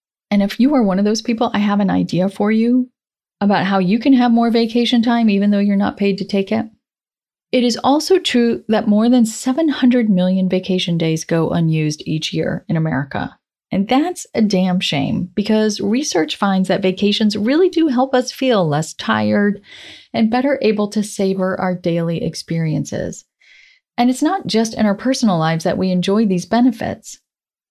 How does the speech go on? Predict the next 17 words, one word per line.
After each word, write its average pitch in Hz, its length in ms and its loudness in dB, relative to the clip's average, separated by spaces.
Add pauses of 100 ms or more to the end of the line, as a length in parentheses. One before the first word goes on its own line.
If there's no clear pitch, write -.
(200)
Research 247 360 0
has 202 140 0
also 254 220 0
found 185 260 -2
that - 140 -2
people 233 260 -2
are 202 120 -2
more 202 240 2
engaged 208 640 2
and 180 100 -2
productive 190 480 -2
at - 180 -2
work 190 400 0
after 185 300 -4
taking 165 380 -2
a 165 60 0
vacation. 202 760 -2